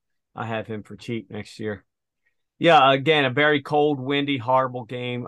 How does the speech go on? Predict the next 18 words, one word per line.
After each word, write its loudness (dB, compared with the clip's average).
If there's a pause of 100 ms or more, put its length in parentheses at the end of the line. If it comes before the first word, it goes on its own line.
Not 2
a 2
whole 2
lot 4
of -2
action, -4
pretty -4
boring. 0 (800)
Uh, 2
but -2 (120)
Steelers -6
still -2
alive. 4
I -6
have -2
no -4
idea -2
how. -2